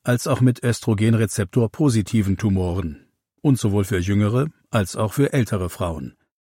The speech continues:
In einer Studie beispielsweise waren neunzig Prozent der Brustkrebspatientinnen, die nach der Diagnose die meisten Soja-Phytoöstrogene aßen,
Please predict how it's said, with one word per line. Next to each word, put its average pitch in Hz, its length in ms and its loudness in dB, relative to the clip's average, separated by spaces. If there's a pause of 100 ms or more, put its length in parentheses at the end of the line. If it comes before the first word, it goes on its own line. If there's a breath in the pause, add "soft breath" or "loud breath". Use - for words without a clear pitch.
(960)
In 113 140 8
einer 104 260 2
Studie 135 440 2
beispielsweise 120 840 -2
waren 92 340 0
neunzig 101 420 0
Prozent 113 500 -2
der 98 120 0
Brustkrebspatientinnen, 113 1300 2 (440 soft breath)
die 120 180 6
nach 120 200 4
der 110 160 2
Diagnose 104 640 2
die 98 160 2
meisten 117 420 2
Soja-Phytoöstrogene 107 1400 2
aßen, 101 420 4